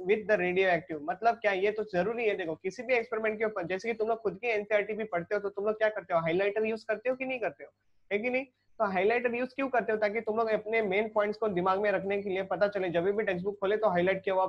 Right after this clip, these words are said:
point हमको दिखना चाहिए। वही ये लोग ने क्या किया? experiment use करने के लिए protein और डीएनए के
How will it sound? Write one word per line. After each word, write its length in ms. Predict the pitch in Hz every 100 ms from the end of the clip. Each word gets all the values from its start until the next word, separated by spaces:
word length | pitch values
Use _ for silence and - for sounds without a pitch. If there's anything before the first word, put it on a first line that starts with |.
| 180
point 140 | 185
हमको 220 | 190 180
दिखना 280 | 185 214 220
चाहिए। 280 | 220 196 180 - _ _ 202
वही 140 | 262
ये 60 | 240
लोग 140 | 240
ने 80 | 247
क्या 140 | 240 233
किया? 180 | 233 226
experiment 420 | 190 220 226 226
use 220 | 214 233
करने 180 | 202 180
के 60 | 165
लिए 100 | 196
protein 400 | - 180 226 254
और 220 | 180 220
डीएनए 260 | 190 190
के 80 | 202